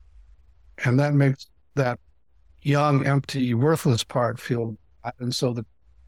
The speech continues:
binge has to come back. And they were caught in that vicious cycle for days. And, uh, at first I, I thought these were what most of the field still thinks they are, which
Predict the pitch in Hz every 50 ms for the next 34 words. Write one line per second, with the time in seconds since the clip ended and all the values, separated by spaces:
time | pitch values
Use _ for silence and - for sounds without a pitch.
0 | - - - - 185 208 190 143 143 127 117 - - 117 - 127 110 110 120 113
1 | 113 110 110 - - - 123 123 131 135 139 131 - - - 151 139 139 - -
2 | 123 123 120 120 127 - - _ _ _ _ _ _ _ _ _ _ _ - 143
3 | 151 143 - 123 - - - - - 156 165 160 - 123 113 - - 127 117 139
4 | 135 143 143 135 120 113 113 - - - - _ - - _ _ _ - - -
5 | - _ _ - - - _ _ _ _ _ _ _ _ - 135 135 135 135 135
6 | 135 135 135 131 131 127 123 120 - - _ _ _ _ _ _ - - _ _
7 | _ _ _ - - - _ _ - - 135 131 - - 196 196 202 - - -
8 | 156 139 139 131 131 135 - - - - - - - - - - - - _ _
9 | _ _ _ _ _ _ _ _ - - - _ - 127 - - - 165 156 160
10 | 151 - 147 139 135 135 135 127 135 135 135 139 135 131 131 127 127 - - _
11 | _ _ _ - - 135 135 143 139 - - 135 120 123 - - 165 165 160 147
12 | 131 - - 151 131 127 123 - 170 170 - - - 123 117 117 113 113 117 120
13 | 127 120 - - -